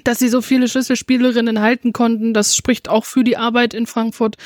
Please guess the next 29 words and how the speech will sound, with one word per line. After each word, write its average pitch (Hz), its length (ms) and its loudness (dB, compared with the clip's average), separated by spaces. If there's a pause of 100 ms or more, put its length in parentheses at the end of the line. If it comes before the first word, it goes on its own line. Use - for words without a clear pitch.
(320)
Ich - 60 -2
hatte 226 180 0
jetzt 226 260 0
zum 233 120 2
Beispiel 220 300 0
auch 208 240 2
mit, 202 260 0
äh, 202 160 2
Sarah 208 280 2
Dazun, 208 380 2
die 233 100 2
sie 226 120 2
im 220 120 2
Winter 226 220 0
verpflichtet 220 520 0
haben, 214 200 2
das 196 140 0
sind 247 180 2
halt 226 220 0
nochmal 220 240 0
solche 214 340 0 (300)
Erfahrungswerte, 214 880 0
die 214 140 0
sie 214 180 0
in 208 100 0
die 208 180 2
Abwehr 208 300 0
geholt 240 380 2
haben. 240 240 2